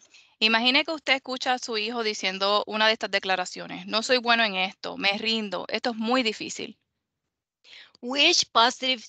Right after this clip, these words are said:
Speaker 2: statements will you say to motivate your child to learn?
Speaker 1: ¿Qué expresiones positivas le dirías a tu hijo para motivar a tu hijo a aprender?
Speaker 2: Please type it in the chat. Type them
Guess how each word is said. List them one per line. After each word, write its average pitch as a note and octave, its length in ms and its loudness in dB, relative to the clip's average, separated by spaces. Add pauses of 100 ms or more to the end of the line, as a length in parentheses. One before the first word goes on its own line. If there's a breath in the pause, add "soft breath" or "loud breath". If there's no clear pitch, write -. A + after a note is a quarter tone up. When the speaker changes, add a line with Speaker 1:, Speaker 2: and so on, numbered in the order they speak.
Speaker 2:
statements A3 960 -4 (500)
will G#3 180 -2
you A#3 260 -6
say A3+ 420 2
to - 220 -10
motivate G#3+ 560 -2
your A3 160 -4
child F3 340 -2
to F#3 100 -12
learn? F3 200 -8 (2000 loud breath)
Speaker 1:
¿Qué B3 220 8
expresiones D4 540 -2
positivas B3 560 -2
le A3 120 2
dirías G3+ 460 0 (120)
a A3+ 120 0
tu A3+ 180 -12
hijo C4 200 -4
para F#3+ 220 -2
motivar F3+ 440 -4
a F3+ 60 -4
tu F#3 80 -8
hijo G3+ 120 -8
a G3 40 -2
aprender? F#3 380 -8 (960 loud breath)
Speaker 2:
Please C4+ 260 2
type A3+ 240 4
it A3+ 80 0
in G#3+ 120 -2
the G3 100 -2
chat. - 380 -6 (920)
Type G#3 220 -2
them G#3 180 0